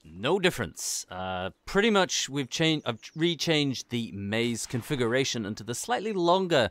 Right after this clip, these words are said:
ziggy-zag approach, and I still get zombies coming into, into the second size of the maze. I've run it a few iterations, and it looks pretty much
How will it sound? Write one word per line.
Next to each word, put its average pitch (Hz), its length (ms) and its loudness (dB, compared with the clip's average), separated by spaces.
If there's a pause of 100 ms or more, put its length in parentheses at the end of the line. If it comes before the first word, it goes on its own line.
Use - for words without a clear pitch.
(420)
ziggy-zag 113 760 2 (320)
approach, - 840 0
and 170 560 2 (160)
I - 40 -4
still 277 220 -2
get 247 140 0
zombies 226 480 4
coming 190 260 0
into, 180 460 0
into 170 200 -2
the 160 100 -2
second 180 400 -4
size 170 440 -2
of 151 80 -8
the 131 80 -6
maze. 160 460 -2
I've 110 140 -8
run 147 140 2
it 139 120 -4
a 123 40 -2
few 156 240 -2
iterations, 147 760 0 (480)
and 101 120 -6
it 98 60 -4
looks 131 360 -4
pretty 247 840 -2
much 143 680 -6